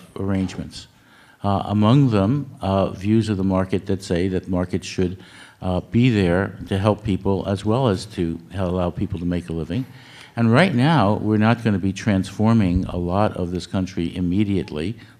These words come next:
by next week or next year or five years from now,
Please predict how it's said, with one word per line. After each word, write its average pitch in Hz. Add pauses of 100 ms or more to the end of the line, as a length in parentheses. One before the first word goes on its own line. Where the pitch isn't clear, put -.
by 87
next 90
week 101
or 95
next 90
year 90
or 87
five 85
years 120
from 87
now, -